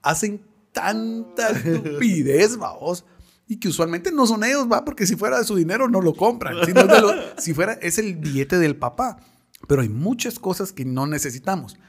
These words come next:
Speaker 1: Vos reconectado, ahorita donde estás, mírate y
Speaker 2: Vamos a
Speaker 1: decí
Speaker 2: ver cuánto vale tu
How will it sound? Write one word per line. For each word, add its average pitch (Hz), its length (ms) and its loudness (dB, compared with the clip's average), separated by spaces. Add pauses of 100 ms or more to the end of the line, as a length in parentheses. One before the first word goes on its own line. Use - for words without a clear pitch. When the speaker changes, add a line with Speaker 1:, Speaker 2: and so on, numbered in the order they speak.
(140)
Speaker 1:
Vos 190 360 -4
reconectado, 180 800 -4
ahorita 131 420 -2
donde 117 220 -8
estás, 170 320 -6 (280)
mírate 151 760 -2 (280)
y - 80 -10
Speaker 2:
Vamos 151 180 4
a 170 40 6
Speaker 1:
decí 180 140 4
Speaker 2:
ver 170 360 2
cuánto 170 280 0
vale 175 180 -2
tu 160 160 -6